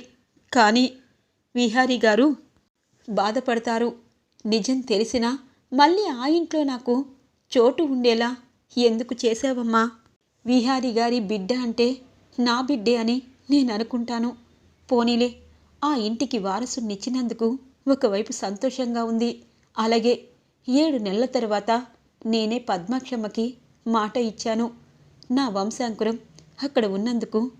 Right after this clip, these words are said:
సంతోషంగానే ఉంటాను" అని చెప్పి అంటూ ఉంటుంది. ఇంతలో విహారీ చేయి వేస్తారు. "ఏంటి లక్ష్మి,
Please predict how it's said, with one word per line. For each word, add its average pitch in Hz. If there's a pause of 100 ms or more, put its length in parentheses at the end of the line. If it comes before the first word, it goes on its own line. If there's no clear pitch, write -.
(240)
సంతోషంగానే 214
ఉంటాను" 220 (120)
అని 226 (100)
చెప్పి 190 (540)
అంటూ 208
ఉంటుంది. 226 (460)
ఇంతలో 269 (400)
విహారీ 214 (120)
చేయి 220 (140)
వేస్తారు. 220 (480)
"ఏంటి 220
లక్ష్మి, 226